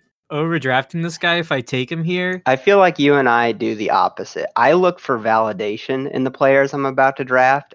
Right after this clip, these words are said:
Speaker 2: and you
Speaker 1: Oh,
Speaker 2: come
Speaker 1: okay.
Speaker 2: to me with, like, "Talk me out of this situation." It's almost the exact
Speaker 1: <laughs>
Speaker 2: opposite approach.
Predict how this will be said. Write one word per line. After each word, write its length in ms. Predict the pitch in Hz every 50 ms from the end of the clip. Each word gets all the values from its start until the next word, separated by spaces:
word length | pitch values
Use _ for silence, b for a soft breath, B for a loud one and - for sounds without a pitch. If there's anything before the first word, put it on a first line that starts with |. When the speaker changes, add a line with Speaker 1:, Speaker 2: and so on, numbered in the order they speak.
| _
Speaker 2:
and 180 | - - 233 113
you 60 | - 170
Speaker 1:
Oh, 200 | 156 143 127 -
Speaker 2:
come 200 | - 165 156 156
Speaker 1:
okay. 100 | 156 151
Speaker 2:
to 60 | 131
me 380 | 117 117 117 123 123 127 131 135 - -
with, 300 | 117 113 110 - - -
like, 340 | 113 107 101 98 - - _ _
"Talk 340 | - - 127 113 113 - -
me 160 | 113 107 -
out 220 | 98 107 104 -
of 100 | 98 98
this 160 | 92 107 104 -
situation." 880 | - - 113 - - 127 113 107 110 110 117 - - - 120 - - _ _ _
It's 200 | - 214 165 -
almost 340 | 143 143 151 151 139 - -
the 220 | - 180 160 151
exact 520 | 147 143 - 156 - 123 131 135 135 180 -
Speaker 1:
<laughs> 0 |
Speaker 2:
opposite 600 | - 107 117 117 - - - - 170 170 175 -
approach. 640 | 117 - - - 120 117 120 127 127 - _ _